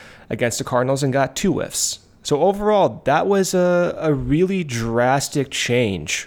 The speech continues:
from Keegan, and one that's, that's welcomed as we enter now the last week. Uh, I love seeing that. There's a few pitchers in the league that have success with that type of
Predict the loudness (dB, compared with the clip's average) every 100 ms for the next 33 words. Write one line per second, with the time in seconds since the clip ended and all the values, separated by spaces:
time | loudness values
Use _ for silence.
0 | -10 -4 -2 -4 -8 -8 -6 -6 -8 -10
1 | -18 -8 -6 -4 -4 -4 -2 -4 -4 -6
2 | -4 -6 -4 0 0 0 -2 -4 -6 -6
3 | -6 -6 -6 -6 -6 -6 -4 -4 -6 -8
4 | -20 -20 -20 -10 -4 0 0 0 -4 -4
5 | -4 -4 -8 -12 -4 0 0 -2 -10 -12
6 | -4 0 2 2 2 0 0 2 2 0
7 | -2 -2 0 2 0 0 -2 -2 0 0
8 | -2 -2 0 2 2 0 -4 -4 -2 0
9 | 0 0 0 0 -2 -4 -4 -2 -4 -4
10 | -6 -4 -2 -2 -2 -4 -4 -4 -2 -2
11 | -2 -6 -4 -4 -2 0 -2 -4